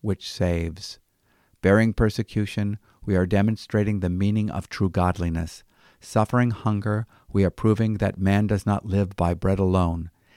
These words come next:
In nakedness, we reveal the beauty of spiritual adorning.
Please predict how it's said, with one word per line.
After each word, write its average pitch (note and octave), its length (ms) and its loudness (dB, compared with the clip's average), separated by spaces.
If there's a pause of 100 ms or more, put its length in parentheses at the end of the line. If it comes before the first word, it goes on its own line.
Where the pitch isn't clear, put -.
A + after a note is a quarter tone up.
(180)
In F2+ 220 0
nakedness, A2+ 720 0 (300)
we G2+ 120 2
reveal G2 420 4
the F#2 120 2
beauty G2+ 400 0
of - 160 -4
spiritual G2+ 640 0
adorning. F2 640 0